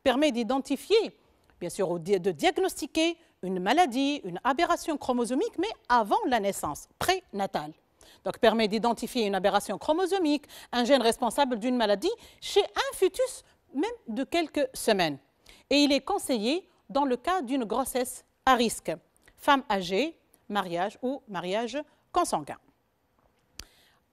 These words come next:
Exemple, bien sûr, de, de technique de diagnostic prénatal, l'amniosynthèse. C'est le prélèvement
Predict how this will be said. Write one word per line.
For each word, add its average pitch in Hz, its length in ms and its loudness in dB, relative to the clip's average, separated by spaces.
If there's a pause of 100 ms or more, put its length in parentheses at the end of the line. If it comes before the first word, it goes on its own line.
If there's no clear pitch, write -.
(260)
Exemple, 415 520 2 (100)
bien 208 140 -4
sûr, 247 380 -2 (340)
de, 254 280 -4 (240)
de 202 300 -2
technique 294 500 0
de 180 80 -2
diagnostic 196 600 -2
prénatal, 185 500 0 (480)
l'amniosynthèse. 302 1000 -2 (920)
C'est - 320 -2
le 311 140 0
prélèvement 294 560 4